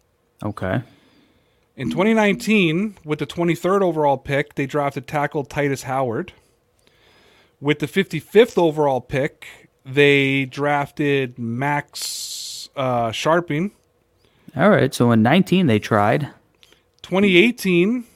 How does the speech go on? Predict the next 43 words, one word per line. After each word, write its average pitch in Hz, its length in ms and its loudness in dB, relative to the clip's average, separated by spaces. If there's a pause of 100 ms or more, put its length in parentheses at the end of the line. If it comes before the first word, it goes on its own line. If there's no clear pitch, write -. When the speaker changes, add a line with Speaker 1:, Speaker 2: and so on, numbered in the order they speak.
(420)
Speaker 2:
with 147 120 -4
the 151 140 -6
eightieth 208 380 2
overall 147 420 0
pick, 131 340 -6
which 135 180 -6
is 131 120 -8
an 127 80 -4
early 127 240 -2
third 123 300 -4
rounder, 131 500 -2
or 123 120 -2
it's 113 120 -12
a 120 40 -8
third 131 220 -4
round 123 240 -4
pick, 165 300 -4
they 139 100 -2
drafted 139 560 -4
tackle, 147 760 -2 (840)
uh, 127 320 -2
Martinez 156 760 0
Rankin. 160 580 -2 (1700)
Hey, 165 120 2
listen, 190 320 2
they 175 100 6
gave 226 240 -2
up, 208 140 0
they 175 80 6
used 233 180 2
the 233 60 0
hundred 196 240 -2
twenty-sixth 175 460 -2
pick 143 160 -2
in 131 60 -4
the 123 60 -4
fourth 139 320 -4
round 147 240 -2
on 120 120 -4
Charlie 131 320 -4
Heck. 147 280 -4
I 127 80 -4
mean, 123 300 -4